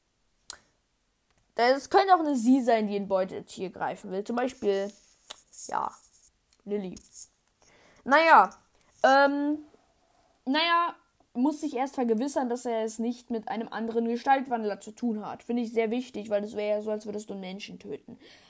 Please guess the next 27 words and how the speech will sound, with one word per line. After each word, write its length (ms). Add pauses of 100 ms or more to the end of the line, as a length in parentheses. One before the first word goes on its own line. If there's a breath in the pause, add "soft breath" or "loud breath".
Aber 260
ich 180
glaube, 340
es 120
ist 180
genauso 460
schlimm, 640 (200)
ein 220
Tier 240
zu 160
töten. 520
Nur 580 (220)
zu 100
Menschen 380
kann 160
man 80
halt 200
bin-, 640
eine 160
Bindung 420
aufbauen, 580
selbst 220
wenn 100
man 100
sie 80
nicht 220
kennt. 340